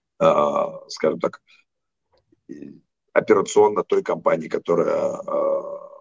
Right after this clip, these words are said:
будет реализована в Дубае. Что касаемо, а, региональности,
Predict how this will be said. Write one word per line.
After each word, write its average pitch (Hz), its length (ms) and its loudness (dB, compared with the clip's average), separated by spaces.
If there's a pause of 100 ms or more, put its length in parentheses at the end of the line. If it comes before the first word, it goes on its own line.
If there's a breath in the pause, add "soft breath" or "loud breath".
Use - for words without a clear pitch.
(120)
будет 90 240 2
реализована 82 680 6
в - 80 -10
Дубае. 78 420 0 (1040)
Что - 160 2
касаемо, 101 640 4
а, 82 300 2 (580)
региональности, 95 960 2